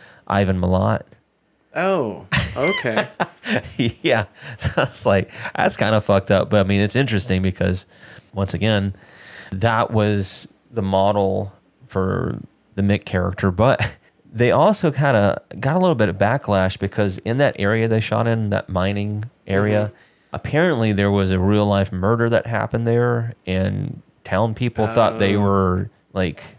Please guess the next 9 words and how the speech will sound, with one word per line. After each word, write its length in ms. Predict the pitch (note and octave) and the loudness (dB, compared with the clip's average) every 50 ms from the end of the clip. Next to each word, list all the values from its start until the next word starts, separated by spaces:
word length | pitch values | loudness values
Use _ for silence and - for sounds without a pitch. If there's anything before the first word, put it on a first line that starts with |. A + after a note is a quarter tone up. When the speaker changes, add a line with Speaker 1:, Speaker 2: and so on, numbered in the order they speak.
| _ _ _ | _ _ _
Speaker 1:
portraying 380 | - G2 - - A2+ G#2 G#2 F#2+ | -6 -6 -2 -2 -2 0 0 0
events 300 | F#2 F2+ F#2 F#2+ G2 - | 0 0 0 0 0 -2
that 140 | G2 - G2 | -4 -4 -4
happened 640 | F#2+ F#2+ G2 G#2 - F#2+ F#2+ F#2+ F#2+ G2 F#2 - - _ _ _ _ _ - | -2 -2 -2 -2 0 -2 0 0 -2 -4 -6 -8 -14 _ _ _ _ _ -10
because 260 | F2+ - - F#2+ F#2+ | -10 -4 -2 0 0
of 60 | F#2+ | 2
that 160 | G2 F2+ - | 0 -2 -2
murder. 480 | F#2 F#2+ F#2+ G2 G2 G2 F#2+ F#2+ G2 - - _ | -2 -2 -2 0 0 0 -2 -2 -4 -8 -12 _
Speaker 2:
Mm-hmm. 420 | A2+ A#2 A#2 A2 A2+ G#2+ G#2 G2 | -12 -10 -8 -8 -6 -6 -6 -6